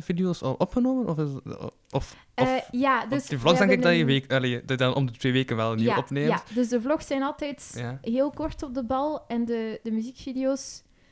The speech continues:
Speaker 2: die nu klaarstaan, die zijn opgenomen in december.
Speaker 1: Mhm.
Speaker 2: Dus dat geeft mij ook wel een beetje meer rust. Want
Speaker 1: Ja.
Speaker 2: eigenlijk is dat,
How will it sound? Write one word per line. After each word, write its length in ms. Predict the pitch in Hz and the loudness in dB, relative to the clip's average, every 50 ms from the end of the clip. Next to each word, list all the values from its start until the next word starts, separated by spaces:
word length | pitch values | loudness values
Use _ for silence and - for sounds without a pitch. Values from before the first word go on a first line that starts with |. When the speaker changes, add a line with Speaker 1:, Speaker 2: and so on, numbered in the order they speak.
| _ _ _ | _ _ _
Speaker 2:
die 180 | - - 202 214 | -12 -6 -4 -2
nu 140 | 233 285 302 | -2 -2 -4
klaarstaan, 680 | - - 262 254 277 285 - - - 269 262 262 254 | -6 -8 -10 -8 -10 -10 -12 -10 -8 -6 -4 -4 -2
die 120 | 240 226 | -2 -2
zijn 160 | 220 220 208 220 | -4 -4 -4 -6
opgenomen 800 | 233 - - - 240 233 233 233 233 226 226 220 220 220 214 214 _ _ _ _ _ _ | -6 -8 -6 -4 -2 -2 0 -2 -2 -2 -2 -2 -2 -2 -4 -6 _ _ _ _ _ _
in 260 | - 208 202 202 196 190 | -10 -8 -6 -4 -4 -4
december. 600 | 180 190 190 - 208 214 262 294 381 403 - - | -6 -8 -10 -8 -8 -6 -6 -6 -6 -10 -10 -4
Speaker 1:
Mhm. 260 | - 127 98 101 127 190 - _ _ _ _ - _ _ _ _ _ _ _ | -2 -2 0 0 -2 -4 -6 _ _ _ _ -20 _ _ _ _ _ _ _
Speaker 2:
Dus 160 | - 226 214 | -8 -6 -6
dat 140 | 220 226 220 | -6 -6 -6
geeft 200 | 254 247 226 - | -8 -8 -8 -8
mij 180 | 226 220 220 | -8 -8 -8
ook 120 | 226 220 - | -8 -8 -8
wel 140 | 226 208 208 | -8 -6 -6
een 80 | 208 | -6
beetje 240 | 208 208 202 - 208 | -8 -8 -10 -10 -10
meer 120 | 190 196 | -10 -8
rust. 160 | 202 233 233 - | -8 -10 -10 -8
Want 120 | 220 220 | -8 -8
Speaker 1:
Ja. 60 | 226 - | -6 -4
Speaker 2:
eigenlijk 340 | 240 254 285 294 285 - | -2 -2 -2 -4 -6 -8
is 160 | 254 233 220 233 | -8 -10 -8 -10
dat, 220 | 233 220 220 | -12 -12 -12